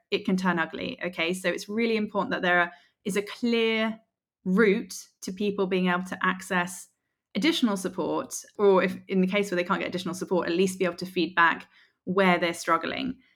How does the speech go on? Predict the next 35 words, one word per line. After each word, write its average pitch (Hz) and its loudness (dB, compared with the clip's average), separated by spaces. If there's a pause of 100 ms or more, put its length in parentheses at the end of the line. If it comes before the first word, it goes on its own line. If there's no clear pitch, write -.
(140)
so 226 2
that 208 2
you 220 0 (100)
have 240 2
the 254 6
ability 254 2
to 233 -2
respond 233 2
and 214 0
improve 233 -2
that 214 -2
experience 233 -2
for 175 -6
them, 160 -2
whether 180 -2
that's 180 -2
giving 180 -2
them 170 -2
additional 170 -6
resources, 220 -2 (300)
whether 180 2
that's 180 0
suggesting 180 -4
that 170 -10
they 170 0
upgrade 170 -2
to 175 -4
a 170 -2
one-to-one, 202 2
so 185 -4 (100)
because 185 -2
they 170 -2
need 170 -2 (120)
perhaps - -6
more 165 -4